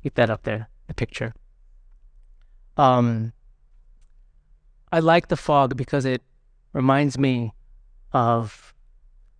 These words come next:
this is how it is to walk with God. Can't see. I can't see what's ahead. But one of the things I enjoyed about walking through the fog is that as I'm walking,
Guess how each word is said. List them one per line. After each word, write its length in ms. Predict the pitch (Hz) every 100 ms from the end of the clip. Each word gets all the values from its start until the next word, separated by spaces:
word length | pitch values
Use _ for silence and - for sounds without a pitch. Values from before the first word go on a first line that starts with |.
| _ _ - -
this 160 | 139
is 100 | 143
how 180 | - 131
it 80 | 127
is 120 | 127
to 80 | 135
walk 240 | 113 110
with 120 | 127 -
God. 280 | 113 113 - - _ - _ _ _ _ _ - _ - - _ -
Can't 180 | 196 170
see. 320 | - 240 - _ _ _ _ _ _ _ _ _
I 80 | 156
can't 240 | - 175 -
see 180 | 180
what's 200 | 156 135
ahead. 340 | 135 135 151 - _ _ _ _ _ _ _ _ _ _ _
But 120 | 147 151
one 200 | 170 180
of 100 | 165
the 80 |
things 200 | 147 165
I 120 | 147 135
enjoyed 840 | 127 - 139 131 147 143 131 135 _ _ _ _
about 280 | 131 135 123
walking 420 | 135 139 147 127
through 260 | - 139 131
the 80 |
fog 380 | 123 139 135 127
is 140 | 117 -
that 280 | 117 113 _ _ _ _ - _ - - - - - -
as 140 | 139 139
I'm 120 | 131
walking, 560 | 143 160 147 127 113